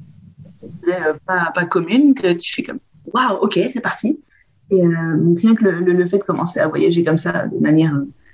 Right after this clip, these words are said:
un petit peu sérieuse, c'est, euh, c'est impressionnant, puis c'est excitant, puis tu fais comme, « Wow, je vais visiter plein de trucs. »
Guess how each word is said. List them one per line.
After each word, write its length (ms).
un 100
petit 180
peu 340
sérieuse, 640
c'est, 180
euh, 120
c'est 140
impressionnant, 500
puis 120
c'est 100
excitant, 440
puis 100
tu 120
fais 80
comme, « 140
Wow, 480
je 140
vais 120
visiter 420
plein 200
de 60
trucs. » 300